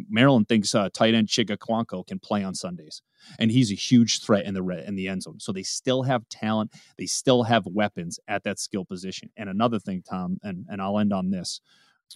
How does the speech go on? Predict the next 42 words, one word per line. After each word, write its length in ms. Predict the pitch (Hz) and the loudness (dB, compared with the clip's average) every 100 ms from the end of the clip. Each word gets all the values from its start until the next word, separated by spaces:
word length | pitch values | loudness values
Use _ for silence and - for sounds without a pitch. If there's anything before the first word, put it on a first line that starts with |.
| _ _ | _ _
I 120 | - 104 | -10 -2
think 260 | 127 113 | 2 2
we 80 | 107 | 0
talk 240 | - 110 | 0 -2
a 40 | 101 | 0
lot 180 | 98 101 | -2 0
about 340 | 101 101 92 _ - | 0 0 -2 _ -4
Taulia's 460 | 110 98 104 101 | -2 0 0 -2
ability 360 | 92 101 98 95 | -2 -2 -2 -4
to 80 | 95 | -6
throw 200 | - 95 | -6 -8
the 100 | 95 | -6
football 400 | - - 98 85 - | -6 -2 -2 -4 -8
down 200 | 98 98 | -6 -6
the 80 | 95 | -6
field 460 | - 95 95 92 | -8 -8 -8 -8
and, 160 | 90 90 - - _ - | -8 -12 -14 -20 _ -8
and 120 | 101 | -6
the 120 | 95 | -4
arm 240 | 92 95 92 | -4 -4 -4
talent. 480 | - 95 85 82 _ _ _ _ | -8 -10 -10 -12 _ _ _ _
He 220 | - 110 | 0 2
has 260 | 127 127 104 | 4 4 2
great 500 | - - 101 104 - _ 120 | -8 -2 0 2 -2 _ -8
escapability. 840 | - - 92 85 - 87 82 - _ _ _ _ _ _ _ _ _ | -6 -4 -6 -8 -10 -10 -10 -16 _ _ _ _ _ _ _ _ _
And 100 | 110 | -4
I 60 | 98 | -4
think 240 | - 107 | -2 -2
he's 160 | 110 98 | 0 0
a 60 | 92 | 2
really 340 | 101 113 110 | 6 8 6
smart 500 | - - 98 101 - | 4 2 2 0 -2
player 360 | - 98 92 90 | -2 -2 -2 -4
as 180 | 92 | -10
well, 240 | - 95 95 | -8 -6 -6
because 240 | - 98 | -6 -8
when 120 | 95 | -8
you 60 | 95 | -6
watch 300 | 107 117 - | -2 -2 -2
him 80 | 98 | -6
play, 240 | - 107 | -2 -4
if, 240 | 101 104 | -4 -14